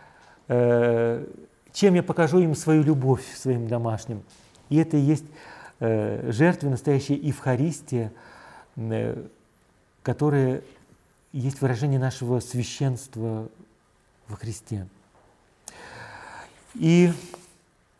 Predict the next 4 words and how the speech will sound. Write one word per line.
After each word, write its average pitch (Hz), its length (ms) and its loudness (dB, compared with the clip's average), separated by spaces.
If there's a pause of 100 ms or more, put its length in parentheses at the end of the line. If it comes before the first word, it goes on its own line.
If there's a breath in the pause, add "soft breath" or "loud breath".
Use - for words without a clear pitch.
(680)
применительно 147 580 2
к 117 80 -4
браку, 139 540 -4 (2000 loud breath)
э, 113 800 -2